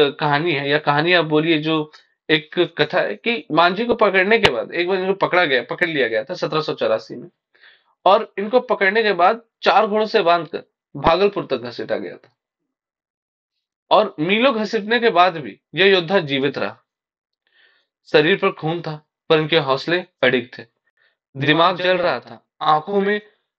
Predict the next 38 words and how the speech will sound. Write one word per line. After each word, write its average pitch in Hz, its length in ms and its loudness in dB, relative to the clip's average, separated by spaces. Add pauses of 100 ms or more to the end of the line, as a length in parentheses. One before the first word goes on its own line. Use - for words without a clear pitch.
(140)
रक्त 175 280 2
लाल 180 380 2
दिख 165 340 -6
रहा 147 260 0
था, 123 260 -18 (460)
और 170 180 2
यह 208 220 4
चीज 208 560 -6
अंग्रेजों 175 420 2
के 202 180 4
दिलों 170 240 2
में 196 100 0
भय 147 260 -2
पैदा 113 280 0
कर 107 180 -4
दी, 107 140 -10 (680)
क्योंकि 196 320 2
मीलों 202 440 2
दौड़ाने 180 380 2
के 180 160 -4
बाद, 143 260 0
मीलों 170 300 -2
घसीटने 170 520 -2
के 165 140 2
बाद 143 300 -2
अगर 160 240 0
इनकी 165 220 0
मृत्यु 160 320 0
नहीं 156 280 0
हुई 127 140 -4
है, 139 140 -12 (480)
तो 151 60 -8
कुछ 151 200 -2
कारण 117 320 0
था। - 280 -20 (1300)
और 226 440 4 (340)
तेरह 226 240 4
जनवरी 143 440 -2